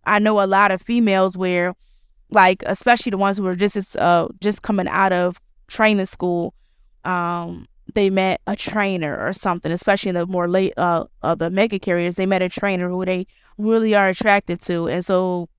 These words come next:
they got on the truck with him, and then they never really learned what they were supposed to in the, in, uh, like, as far as trucking goes, 'cause they got so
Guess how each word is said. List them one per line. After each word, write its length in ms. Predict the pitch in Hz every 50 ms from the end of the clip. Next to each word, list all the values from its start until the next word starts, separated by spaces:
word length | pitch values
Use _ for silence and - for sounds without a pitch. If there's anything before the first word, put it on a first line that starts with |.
| _ _ _ _
they 260 | - 196 190 190 185
got 240 | 185 - 202 208 196
on 100 | 190 185
the 100 | 180 175
truck 260 | - - - 214 -
with 100 | - 175
him, 340 | 185 208 240 226 202 185 185 - - - _ _ _ _ _
and 160 | 208 214 226
then 340 | 220 214 208 196 190 175 165 -
they 180 | 226 233 240
never 340 | 220 214 226 226 214 220 208
really 300 | 190 208 214 208 196 196
learned 380 | 185 180 185 190 196 220 233 226
what 100 | 214 -
they 100 | 208 202
were 120 | 185 180
supposed 520 | 175 - - - 196 202 202 208 - 214 -
to 160 | 196 185 180 -
in 160 | 180 196 190
the, 200 | 175 180 175 165 - -
in, 200 | 240 277 285 - -
uh, 320 | - 208 196 185 180 180 - -
like, 180 | 202 196 190
as 120 | - 180 -
far 120 | - 190 185
as 80 | 180
trucking 320 | - - 254 277 262 220 196
goes, 220 | 185 185 190 180
'cause 140 | - 185 170
they 120 | 190 190
got 200 | - 185 170 180 -
so 380 | - 196 180 180 180 170 160